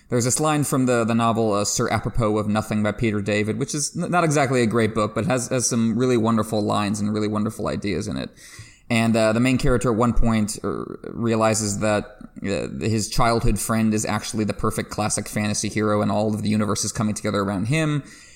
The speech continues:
and that, quote, "My life meant nothing. I meant nothing.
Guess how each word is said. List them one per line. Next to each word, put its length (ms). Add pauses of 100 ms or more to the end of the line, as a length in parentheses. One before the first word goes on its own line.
(120)
and 220
that, 200
quote, 580
"My 300
life 320
meant 180
nothing. 500 (380)
I 180
meant 220
nothing. 540